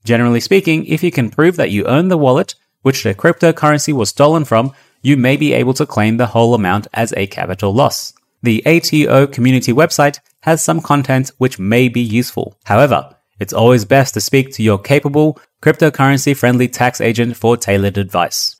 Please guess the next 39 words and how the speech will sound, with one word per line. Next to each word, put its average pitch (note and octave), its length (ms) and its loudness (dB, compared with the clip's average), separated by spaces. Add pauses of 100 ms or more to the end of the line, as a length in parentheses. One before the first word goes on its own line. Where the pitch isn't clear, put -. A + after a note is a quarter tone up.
(100)
These B3+ 260 2
are F#3+ 120 2
but F#3+ 180 2
a F#3 40 0
few D3+ 240 2
things A#2+ 280 0
you A#2 60 0
can A2 180 0
do G2+ 300 2
if C3+ 220 0
you C3 140 4
lose A2 260 2
cryptocurrency G2+ 760 -4
to G2+ 80 -6
scammers. E2+ 560 -8 (500)
Have G#2+ 160 -2
you G#2+ 100 2
been A2 160 2
a G#2+ 60 0
victim? E3+ 440 -2 (320)
Have A2+ 140 0
you A#2 60 2
lost A2+ 300 0
cryptocurrency? C#3 840 0 (240)
Tell A#3+ 160 2
us A3+ 140 2
how D#3 160 0
you C3+ 200 0
handled G2+ 400 -2
it. - 200 -14 (420)
This A3 180 -2
video G3 320 4
was F3 160 0
brought C#3+ 220 0
to - 100 -4
you C3 80 2
by A2+ 180 0
Collective G2+ 420 -6
Shift, - 340 -12